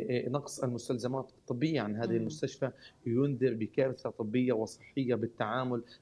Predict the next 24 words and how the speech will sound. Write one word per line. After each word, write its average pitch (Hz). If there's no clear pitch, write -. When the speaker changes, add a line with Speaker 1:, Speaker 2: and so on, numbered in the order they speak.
Speaker 1:
مع 120
أعداد 113
الجرحى 117
والشهداء 113
الكبيرين 120
اللذان 113
يصلان 120
إلى 113
مستشفى 117
ناصر 123
أو 135
اللذان 120
يستشهدان 117
في 127
محيط 113
هذه 110
المستشفى. 107
واقع 117
صعب، 135
استمرار 117
للعملية 110
البرية 117
في 113
غرب 107